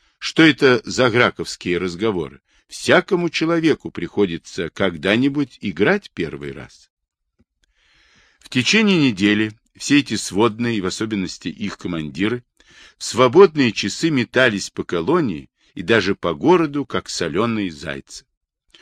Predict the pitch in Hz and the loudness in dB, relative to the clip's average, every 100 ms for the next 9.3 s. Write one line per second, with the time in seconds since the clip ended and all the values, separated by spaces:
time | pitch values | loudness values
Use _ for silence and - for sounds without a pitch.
0 | - - _ 107 185 190 196 208 165 147 | -20 -20 _ 2 2 2 2 2 4 4
1 | 131 110 127 127 101 98 104 113 110 110 | 4 4 2 2 0 -2 0 0 2 2
2 | 101 95 95 92 101 165 135 98 78 _ | 0 0 -2 0 0 0 0 -4 -8 _
3 | - - 113 123 90 107 104 117 107 87 | -12 0 2 2 2 0 0 -2 -4 -2
4 | 117 131 123 - 87 85 80 104 101 - | 0 0 0 -4 -4 -6 -6 -8 -4 -4
5 | 87 67 69 _ _ _ _ - 98 123 | -4 -8 -18 _ _ _ _ -10 2 4
6 | 131 127 120 120 113 - - 117 98 110 | 4 4 2 2 0 -2 0 0 0 2
7 | 180 175 113 - - 190 - 127 120 110 | 4 4 0 0 -2 -2 -4 -8 -4 -2
8 | 131 156 139 - - 120 - 120 101 - | 0 -2 -4 -6 -2 -2 -2 -10 -10 -12
9 | 76 - | -14 -14